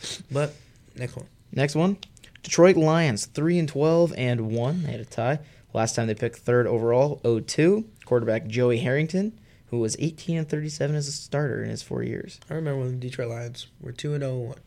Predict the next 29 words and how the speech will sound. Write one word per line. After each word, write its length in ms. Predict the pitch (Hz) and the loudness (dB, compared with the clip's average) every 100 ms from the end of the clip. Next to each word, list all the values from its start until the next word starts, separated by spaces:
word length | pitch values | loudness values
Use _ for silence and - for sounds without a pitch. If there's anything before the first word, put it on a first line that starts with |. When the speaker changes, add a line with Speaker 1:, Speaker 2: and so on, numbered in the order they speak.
| - _ - - - - - - | -20 _ -20 -20 -20 -20 -20 -16
Speaker 1:
and 120 | 117 | -10
they 60 | 113 | -10
were 100 | 117 | -10
still 280 | - 135 156 | -4 0 0
<laughs> 20 | |
the, 560 | 175 190 180 156 160 - | 4 4 4 4 0 -2
the, 80 | |
one 220 | 131 143 165 | -4 0 2
of 80 | |
the 60 | 165 | 4
Speaker 2:
Like, 80 | 170 | 4
they 60 | |
had 80 | 151 | 4
Speaker 1:
undefeated 240 | 151 165 151 | 2 0 0
Speaker 2:
close 280 | 202 202 202 | 4 6 6
games. 300 | 220 254 269 196 | 2 0 2 2
Speaker 1:
Yeah, 320 | 208 233 214 | 4 4 4
like, 140 | 190 | 4
it 80 | 160 | 4
was 200 | 196 190 | 4 2
just 280 | 165 156 - | 0 -2 0
like, 380 | 143 131 113 - - - | 2 2 -2 -10 -18 -6
what 160 | 185 | -4
happened? 580 | 175 147 220 - 156 147 | 0 0 0 -2 -2 0
They 120 | 202 | 0
went 340 | 175 156 185 165 | 2 2 2 2
from 260 | 180 160 | 0 2
the 260 | 135 117 - - - - _ _ _ - | -2 -4 -8 -18 -20 -20 _ _ _ -14
top 340 | - 127 117 | -8 -6 -4